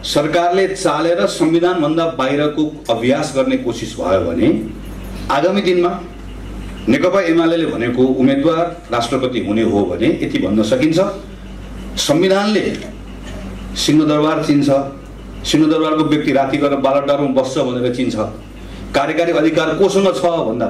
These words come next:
प्रधानमन्त्रीसँग छ भनेर चिन्छ। तर यदि राष्ट्रपति नेकपा एमालेले भनेको व्यक्ति भयो भने कार्यकारी अधिकारको अभ्यास सिंहदरबारबाट मात्र हुँदैन, शीतल निवासबाट पनि हुन्छ।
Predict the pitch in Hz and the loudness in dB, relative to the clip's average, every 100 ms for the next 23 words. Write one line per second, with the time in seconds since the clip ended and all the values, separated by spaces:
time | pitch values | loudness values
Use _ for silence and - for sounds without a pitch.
0 | - 139 160 160 127 - 139 139 147 123 | 0 0 2 2 0 -4 -2 0 2 2
1 | 117 117 127 107 110 - 151 - - - | 2 0 0 -2 -2 -8 -10 -10 -10 -8
2 | - - - - - - - - 151 147 | -6 -6 -8 -8 0 2 2 0 -2 0
3 | 185 277 - - - - - - - - | 2 0 -2 -8 -14 -14 -12 -10 -10 -12
4 | - - - 127 131 175 175 185 175 160 | -12 -12 -2 -2 0 0 2 2 2 2
5 | 165 160 147 143 139 120 117 123 110 110 | 2 2 2 2 2 0 0 0 0 0
6 | 110 107 101 104 143 - 139 160 180 180 | 0 2 2 2 0 0 0 2 2 2
7 | 156 165 185 - - - 127 220 - - | 2 2 2 2 2 2 2 2 -4 -8
8 | - - - - 147 143 135 131 120 113 | -14 -20 -12 0 2 4 4 4 2 -2
9 | 104 98 98 104 - - - - - - | -4 -4 0 0 -2 -14 -18 -18 -16 -14
10 | - - - 165 131 113 98 - 90 - | -14 -6 0 2 2 2 0 -2 -6 -6
11 | - - | -6 -6